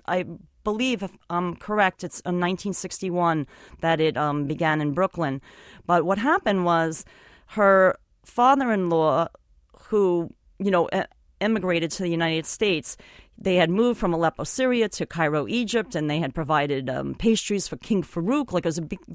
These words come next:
very famous store. Because of political instability and war, he ended up moving to the United States. And what happened was, is he translated the French word for Middle East, which is Moyen Orient,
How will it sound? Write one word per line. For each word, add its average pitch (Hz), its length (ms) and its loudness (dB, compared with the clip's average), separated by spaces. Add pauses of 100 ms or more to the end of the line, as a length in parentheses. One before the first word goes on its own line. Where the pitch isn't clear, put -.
(160)
very 320 240 2
famous 233 360 -2
store. 190 460 2 (380)
Because 262 320 2
of 254 160 2
political 220 400 -2
instability 202 580 -2
and 185 140 -2
war, 190 420 2
he 196 220 -2
ended 185 240 0
up 165 80 0
moving 180 340 0
to - 60 -10
the 180 80 -4
United 156 320 -2
States. 196 420 -4
And 175 180 -2 (280)
what 208 140 -2
happened 233 440 0
was, 175 380 0 (320)
is 190 240 -4
he 320 380 0
translated 190 1000 -2
the 170 60 -4
French 226 420 -4
word 180 260 0
for 175 140 -6
Middle 196 400 -2
East, - 560 -8 (440)
which 180 200 -2
is 165 120 -4
Moyen 196 640 2
Orient, 170 520 0